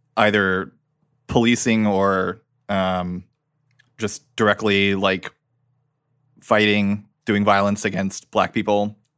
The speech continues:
um, in, in service of whiteness. So I thought there might be a,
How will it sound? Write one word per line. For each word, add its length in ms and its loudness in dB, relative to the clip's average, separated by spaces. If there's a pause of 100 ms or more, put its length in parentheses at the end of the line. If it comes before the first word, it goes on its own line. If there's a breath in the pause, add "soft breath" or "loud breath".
(180)
um, 440 0 (140)
in, 160 -4 (480)
in 100 -2
service 300 -2
of 80 -8
whiteness. 440 -4 (580)
So 120 2
I 40 2
thought 120 0
there 100 0
might 160 0
be 80 -2
a, 60 -2